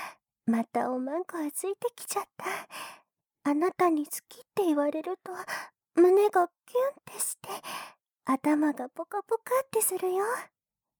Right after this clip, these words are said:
また、おまんこしていい？今度は、あなたのおちんちんも気持ちよくなれるように。ん？なに？うん。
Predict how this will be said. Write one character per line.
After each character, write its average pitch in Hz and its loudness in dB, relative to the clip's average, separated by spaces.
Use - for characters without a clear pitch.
ま 277 0
た、 370 -8
お 277 2
ま 320 6
ん 320 2
こ 285 -4
し - -8
て - -10
い - -6
い？ 320 -4
今 403 0
度 415 -6
は、 359 -6
あ 262 2
な 285 4
た 320 0
の 277 0
お 254 -4
ち 320 -2
ん 392 -2
ち - -8
ん 349 -8
も 311 -12
気 - -2
持 247 2
ち - -6
よ 294 -2
く 240 -8
な 233 -8
れ 302 -4
る 427 -2
よ 392 -2
う 349 -8
に。 349 -6
ん？ - 6
な 339 4
に？ 277 -4
う - -
ん。 440 -4